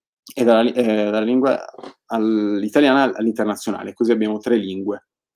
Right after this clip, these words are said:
Quindi vi darò degli aggiornamenti su Facebook o su altri canali,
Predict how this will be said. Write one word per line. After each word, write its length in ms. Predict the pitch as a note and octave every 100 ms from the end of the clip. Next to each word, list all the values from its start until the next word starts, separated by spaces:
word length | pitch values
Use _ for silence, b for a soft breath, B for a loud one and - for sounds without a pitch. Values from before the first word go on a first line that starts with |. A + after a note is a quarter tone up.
| _ _ _ _ _ _
Quindi 360 | - A#2+ B2+ A#2
vi 300 | A#2+ B2+ B2
darò 280 | B2 B2 C3
degli 200 | B2 A2+
aggiornamenti 880 | G#2+ A2 G#2 G2+ C3 C3 - G2+ - _ _ _ _
su 180 | - G#2+
Facebook 640 | - - B2+ A2+ A2 G#2+ G#2+
o 140 | G2+
su 140 | -
altri 240 | G#2 G2 G#2+
canali, 340 | A#2+ C3+ A2